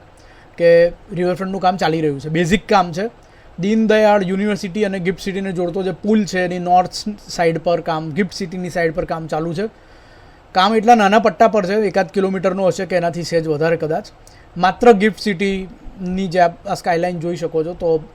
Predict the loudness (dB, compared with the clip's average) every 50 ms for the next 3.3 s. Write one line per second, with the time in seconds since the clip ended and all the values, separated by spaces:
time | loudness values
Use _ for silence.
0 | -12 -8 -4 -2 -2 -2 -2 -4 -2 2 4 4 4 2 0 -4 -4 -2 -4 -4
1 | -6 -6 -4 0 -2 -2 0 0 -4 -4 -4 -4 -8 -8 -10 -12 -20 -20 -20 -20
2 | -20 -20 -20 -20 -20 -20 -12 -4 0 2 4 4 2 2 -4 -4 -4 -6 -6 -6
3 | -4 -6 -6 -6 -8